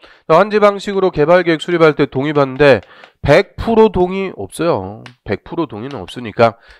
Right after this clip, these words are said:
자, 우리 개발법에서 동의 요건은 면적 삼분의 이, 총수 이 분의 일. 자, 이게 이하에서 두 번이나 더 나와요. 면적 삼 분의 이, 총수 이 분의 일. 그래서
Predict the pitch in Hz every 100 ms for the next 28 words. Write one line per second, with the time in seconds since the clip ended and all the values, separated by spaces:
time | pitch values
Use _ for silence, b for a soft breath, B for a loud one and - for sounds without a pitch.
0 | - 131 160 139 165 175 175 165 151 139
1 | 131 131 117 110 110 110 _ _ _ _
2 | _ _ _ _ _ _ 101 107 120 120
3 | 160 - - - 160 143 98 95 104 -
4 | - _ B B _ _ _ _ - -
5 | - 170 160 - 165 160 - 123 120 107
6 | 92 98 92 - _ _ _ - _ _
7 | _ _ _ _ _ _ _ _ 104 117
8 | 156 185 123 B B B 117 175 180 160
9 | - 131 151 135 117 90 85 90 - 107
10 | 127 127 - 117 104 101 156 175 - 185
11 | - 123 101 85 - B B B 131 156
12 | 180 185 92